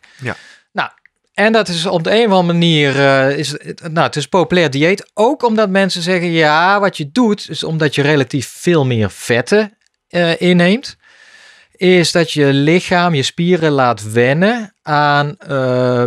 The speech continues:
Speaker 2: beter omgaan met
Speaker 1: vetverbranding.
Speaker 2: vetten. Aan
Speaker 1: Ja.
Speaker 2: vetverbranding."
Speaker 1: Dat is een van de dingen trouwens die, eh, Koen de Jong ook betoogt in
Speaker 2: Ja.
Speaker 1: zijn sportrustenboek.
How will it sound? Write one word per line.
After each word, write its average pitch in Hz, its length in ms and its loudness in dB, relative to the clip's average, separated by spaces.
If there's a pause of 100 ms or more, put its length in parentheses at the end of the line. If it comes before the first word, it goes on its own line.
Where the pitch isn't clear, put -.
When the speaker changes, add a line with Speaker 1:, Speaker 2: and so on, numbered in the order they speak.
Speaker 2:
beter 147 300 0
omgaan 131 340 -2
met 120 100 -4
Speaker 1:
vetverbranding. 101 440 -4
Speaker 2:
vetten. - 80 -20 (120)
Aan - 20 -4
Speaker 1:
Ja. 135 60 0
Speaker 2:
vetverbranding." 156 640 -2
Speaker 1:
Dat - 160 -18
is - 60 -2
een 139 80 0
van 127 120 -4
de 131 60 -2
dingen 127 240 -2
trouwens 120 340 -4
die, 120 300 -12
eh, 120 300 0
Koen 131 160 -2
de 120 60 -2
Jong 117 460 0
ook 117 240 -6
betoogt 120 540 -2
in 151 60 -4
Speaker 2:
Ja. 151 80 0
Speaker 1:
zijn 117 140 -2
sportrustenboek. 120 840 -4